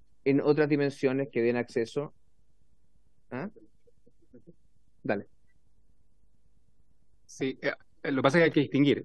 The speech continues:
Speaker 2: en lo que res-, en lo que respecta a este servicio que llamamos de acceso a la cuenta corriente, que es el, es el ser-, es el acceso al L B T R. El, el proyecto de ley viene a complementar una cosa que ya está en desarrollo por parte del Banco Central,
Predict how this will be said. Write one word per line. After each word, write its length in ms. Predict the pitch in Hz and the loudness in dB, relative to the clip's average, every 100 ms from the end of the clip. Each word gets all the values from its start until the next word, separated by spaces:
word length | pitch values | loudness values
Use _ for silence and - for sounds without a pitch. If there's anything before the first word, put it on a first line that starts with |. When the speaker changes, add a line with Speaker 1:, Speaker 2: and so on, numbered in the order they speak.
| 143 | -8
Speaker 2:
en 120 | 117 | -4
lo 80 | 113 | -2
que 80 | 117 | -2
res-, 100 | - | -6
en 120 | - 110 | -6 -2
lo 80 | |
que 60 | 113 | -2
respecta 680 | 117 147 135 - 156 156 123 | 0 -2 0 2 2 2 -2
a 60 | |
este 160 | 120 151 | -4 -4
servicio 340 | 123 127 135 | -4 -4 -2
que 80 | 123 | 0
llamamos 360 | 117 123 127 110 | 0 0 -2 -4
de 80 | |
acceso 280 | 107 139 131 | -4 -4 0
a 20 | |
la 80 | 131 | 0
cuenta 280 | 120 127 123 | 0 0 0
corriente, 420 | 123 139 110 104 | 0 0 -2 -2
que 80 | 107 | -2
es 80 | 110 | -2
el, 20 | |
es 120 | 110 120 | -2 -4
el 140 | 117 | -6
ser-, 200 | - 139 | -6 -6
es 120 | 117 | -2
el 80 | 120 | -2
acceso 440 | 113 - 127 - 131 | -2 -6 -4 0 2
al 180 | 117 - | 0 0
L 180 | 117 | 0
B 120 | 127 117 | 2 4
T 120 | 143 | 4
R. 280 | 110 123 156 - - - - - - - - - - | 4 0 -2 -20 -20 -20 -20 -20 -20 -20 -20 -20 -2
El, 640 | 123 120 123 120 117 117 - | 4 6 8 8 8 4 2
el 120 | 131 | -2
proyecto 320 | - 131 139 | 4 4 6
de 40 | 143 | 8
ley 380 | 151 170 180 - - | 10 10 6 -2 -6
viene 240 | 127 156 | 4 6
a 40 | 156 | 6
complementar 520 | 151 135 127 117 156 | 4 4 2 4 4
una 160 | 160 | 6
cosa 200 | 147 147 | 4 0
que 100 | 143 | 0
ya 140 | 135 151 | 2 0
está 460 | - 165 165 165 | 2 6 8 6
en 100 | 151 | 4
desarrollo 420 | 135 - 131 160 139 | 2 2 4 4 4
por 120 | 117 | 2
parte 220 | 120 110 | -2 -2
del 80 | 117 | -2
Banco 180 | 113 117 | -2 -6
Central, 460 | - 120 95 95 | -8 -6 -6 -8